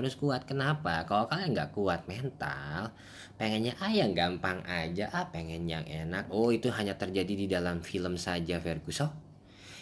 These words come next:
Itu hanya terjadi di dalam film dan juga T V series gitu.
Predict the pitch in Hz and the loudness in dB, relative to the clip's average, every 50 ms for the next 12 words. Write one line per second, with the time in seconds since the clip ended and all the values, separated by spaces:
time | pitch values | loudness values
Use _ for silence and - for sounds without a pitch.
0 | - - - 107 - 120 117 110 107 - 101 95 104 110 107 101 92 90 90 87 | -6 -4 -2 2 4 4 4 4 2 2 2 4 4 4 4 4 4 2 0 -2
1 | 87 - - 101 98 95 107 131 147 110 92 90 87 92 95 107 107 - - 104 | -6 -4 0 0 2 4 4 4 4 4 2 2 2 2 2 2 0 0 -2 -4
2 | - - 113 107 - - 101 98 90 90 85 - - - - - - - 73 73 | -2 0 0 0 0 2 0 2 2 0 -2 -2 -4 -6 -6 -8 -8 -8 -8 -6
3 | 73 76 71 | -6 -6 -8